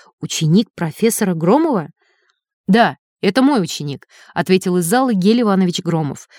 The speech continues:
а электроник уточнил: «Машина нового поколения». Болельщики сидели так тихо, словно в зале не было ни единого человека,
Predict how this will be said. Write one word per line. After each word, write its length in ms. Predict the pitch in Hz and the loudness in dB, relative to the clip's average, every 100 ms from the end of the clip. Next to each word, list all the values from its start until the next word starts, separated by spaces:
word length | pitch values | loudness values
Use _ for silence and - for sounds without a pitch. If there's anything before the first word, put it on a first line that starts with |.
| - - | -16 -6
а 160 | 170 | -4
электроник 440 | 165 - 262 285 226 | -4 -4 -2 0 -2
уточнил: 580 | 196 214 - 180 147 - _ _ _ | -2 -4 -2 -2 -2 -6 _ _ _
«Машина 600 | 196 196 - 254 277 277 _ | 2 2 2 2 2 -2 _
нового 460 | 208 208 208 185 196 | 2 4 4 0 -4
поколения». 680 | 196 226 220 190 143 123 - _ _ _ _ _ 156 | -4 -2 0 0 -2 -6 -12 _ _ _ _ _ -4
Болельщики 600 | 175 226 233 - 196 196 | 2 2 2 -2 -4 -4
сидели 400 | 214 190 233 202 | 0 0 0 0
так 300 | - 220 - | -2 -8 -6
тихо, 420 | - 285 - 196 - _ _ | -2 -2 0 -4 -6 _ _
словно 380 | - 247 247 226 | -2 2 4 2
в 60 | 190 | 2
зале 280 | 240 285 | 0 2
не 160 | 233 233 | 2 2
было 220 | 220 240 | 2 2
ни 300 | 226 240 254 | 4 4 4
единого 440 | 214 190 247 240 226 | 2 0 0 -2 -4
человека, 680 | - 214 208 190 139 113 | -2 0 2 0 -2 -8